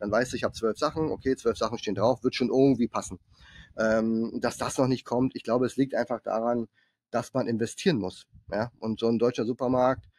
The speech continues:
ist ja froh, wenn er nicht investieren muss. Wenn er sagt, lass uns das erst, erst mal zehn Jahre machen, damit sich das mal rechnet.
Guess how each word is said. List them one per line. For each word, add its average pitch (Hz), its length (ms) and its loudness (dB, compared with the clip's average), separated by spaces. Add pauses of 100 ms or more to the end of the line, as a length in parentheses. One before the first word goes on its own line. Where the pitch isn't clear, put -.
(180)
ist - 140 -8
ja 147 80 4
froh, 143 300 2
wenn 127 100 6
er 117 60 4
nicht 113 120 0
investieren 107 420 -2
muss. 87 200 -6
Wenn 110 100 0
er 107 80 2
sagt, 107 220 2
lass 123 220 0
uns 147 100 0
das 139 180 -2
erst, 107 160 -4
erst 117 160 -4
mal 127 120 0
zehn 135 200 -2
Jahre 117 240 0
machen, 156 360 -2 (320)
damit 117 240 2
sich 120 80 -4
das 113 120 -2
mal 101 140 0
rechnet. 143 340 2